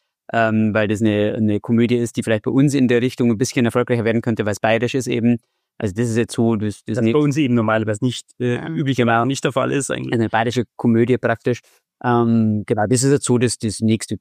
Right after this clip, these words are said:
Speaker 1: nehmen wir jetzt mal größere Projekt, aber ansonsten ist direkt konkret jetzt noch nichts geplant.
Speaker 2: Also tatsächlich wäre es jetzt so, wenn ich jetzt mal meine, äh,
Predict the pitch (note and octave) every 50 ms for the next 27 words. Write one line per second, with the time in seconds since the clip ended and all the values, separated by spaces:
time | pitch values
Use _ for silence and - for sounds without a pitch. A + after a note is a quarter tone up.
0 | _ _ - G#2 G#2 G#2 G2+ - G2+ F#2+ F#2 - G#2+ A#2 A2+ C#3 C3 A#2 - -
1 | B2 A#2 A#2+ A#2+ - - A#2 A2+ G2 G#2 G2+ G2+ G2 - G#2 A2+ - - - A2+
2 | - - - - A#2+ A2+ A#2+ - - A#2+ G#2 - - A2+ A2 - A2+ - - -
3 | A2+ G#2+ G#2+ A2 A2 G2+ - A#2 A#2+ A#2+ - - - - - - _ - A#2 -
4 | _ _ - G#2 G#2 A#2 A#2 A#2+ A2+ _ _ - C#3 A#2 A#2+ C3+ C3 B2+ C3+ A#2+
5 | - - - - - A2+ G2+ G#2+ B2 B2+ B2+ - C#3 A2+ - C3 A#2+ C3 C3 B2
6 | - B2+ - - - B2 A#2 A#2+ B2+ A#2+ A#2+ A#2+ B2 A#2+ A#2 A#2 B2 - B2 A#2
7 | A2+ A2+ A2+ - - A#2+ A#2 A#1+ - - A#2+